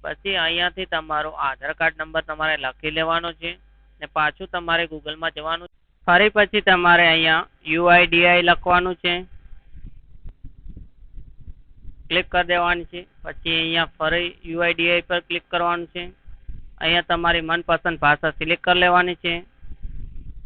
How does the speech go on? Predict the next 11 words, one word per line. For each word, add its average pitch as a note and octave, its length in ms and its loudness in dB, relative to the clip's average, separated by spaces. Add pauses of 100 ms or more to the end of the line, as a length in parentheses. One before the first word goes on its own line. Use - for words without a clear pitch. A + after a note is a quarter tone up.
(180)
પછી D#3+ 320 -4
માય F#3 220 8
આધાર E3+ 280 6
પર F3 220 2
જવાનું E3+ 440 2
છે. F3 180 -2
અહીંયા E3+ 380 0
તમારે D#3+ 380 4
ડાઉનલોડ D#3 540 4
આધાર D#3 260 4
પર E3+ 180 0